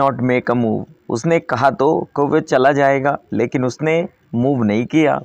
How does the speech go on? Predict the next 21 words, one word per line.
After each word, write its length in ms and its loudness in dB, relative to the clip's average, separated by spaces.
वो 120 0
हिला 280 2
भी 140 2
नहीं। 300 -4
How 220 2
can 160 2
one 160 2
expect, 540 -2
कोई 200 2
कैसे 400 0
एक्सपेक्ट 440 -4
करता 340 0
है, 260 4
words 340 0
to 280 0
match 380 0
action 340 -2
in 260 -2
these 340 2
days 300 2
of 60 -2